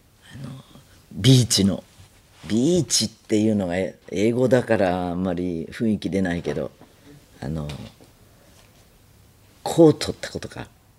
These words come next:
コートダジュールって、こ-、ダ、ダ、ダジュール、ジュール、ジュールっていうのが、あ、ジュールが青か。だから青い海岸っていう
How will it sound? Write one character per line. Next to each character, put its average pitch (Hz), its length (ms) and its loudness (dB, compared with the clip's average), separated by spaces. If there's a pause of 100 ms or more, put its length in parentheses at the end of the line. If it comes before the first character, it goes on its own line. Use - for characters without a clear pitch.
(120)
コ 131 240 -2
ー 139 60 2
ト 123 240 0
ダ 110 220 4
ジ 107 200 0
ュ 120 80 4
ー - 20 0
ル 104 100 -6
っ 90 40 -10
て、 85 480 -4 (500)
こ-、 - 140 -18 (1000)
ダ、 110 300 2
ダ、 156 300 4 (360)
ダ 135 160 2
ジ 131 200 0
ュ - 100 8
ー - 80 -2
ル、 - 20 -
ジ 143 180 0
ュ 208 180 6
ー - 20 2
ル、 92 220 -4 (240)
ジ 135 140 -2
ュ 214 100 4
ー - 20 6
ル 151 100 2
っ - 20 -2
て - 260 -4
い 101 100 4
う 101 40 2
の 92 120 -2
が、 90 280 -4 (560)
あ、 127 120 2
ジ 135 160 2
ュ 247 180 6
ー 147 40 4
ル 104 180 -2 (180)
が 80 260 -2 (140)
青 151 240 4
か。 - 240 -6 (640)
だ 117 140 -2
か 131 80 4
ら 107 120 2
青 135 220 4
い 170 120 2
海 120 280 2
岸 123 100 4 (160)
っ - 40 2
て 117 140 2
い 113 280 4
う 107 80 -4